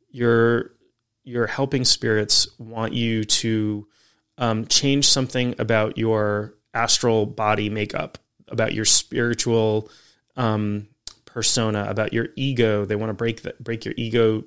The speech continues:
barriers down so you can experience more of your divine self. Um, and again, in shamanism, we call this process, uh, over many, many years, becoming the hollow bone,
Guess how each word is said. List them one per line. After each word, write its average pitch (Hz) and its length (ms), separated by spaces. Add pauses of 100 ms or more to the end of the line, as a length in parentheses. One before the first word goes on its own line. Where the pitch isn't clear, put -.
(180)
barriers 110 560
down 113 320
so 113 160
you 107 40
can 113 140
experience 110 580
more 110 180
of 104 80
your 104 120
divine 104 400
self. - 460 (800)
Um, 120 400
and 123 100
again, 120 260
in 110 140
shamanism, 120 680
we 107 180
call 107 440
this 107 500 (880)
process, 117 1000 (480)
uh, 104 400
over 113 260
many, 113 220
many 110 240
years, 110 240
becoming 117 480
the 107 60
hollow 107 360
bone, 101 460